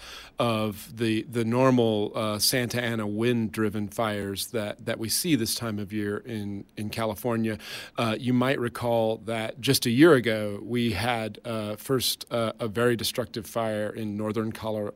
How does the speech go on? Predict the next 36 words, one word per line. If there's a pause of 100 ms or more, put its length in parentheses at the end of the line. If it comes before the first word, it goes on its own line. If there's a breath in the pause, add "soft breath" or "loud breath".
uh,
Northern
California
that
burned
into
Santa
Rosa,
the,
the
city
in,
in, (140)
uh,
Northern
Colo-, (100)
uh,
California. (440 loud breath)
And,
um,
then,
uh,
just,
uh,
a
few
weeks
later,
we
had
another
fire
blow
up,
uh,
near